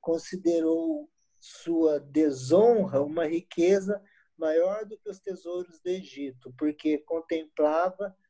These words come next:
a sua recompensa." Então,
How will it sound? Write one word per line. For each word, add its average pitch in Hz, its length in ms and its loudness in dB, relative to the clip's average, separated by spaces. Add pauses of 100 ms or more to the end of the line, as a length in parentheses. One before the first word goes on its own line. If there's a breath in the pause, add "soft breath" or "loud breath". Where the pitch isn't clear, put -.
(200)
a 170 120 -8
sua 170 340 -6
recompensa." 147 960 -8
Então, 190 500 -2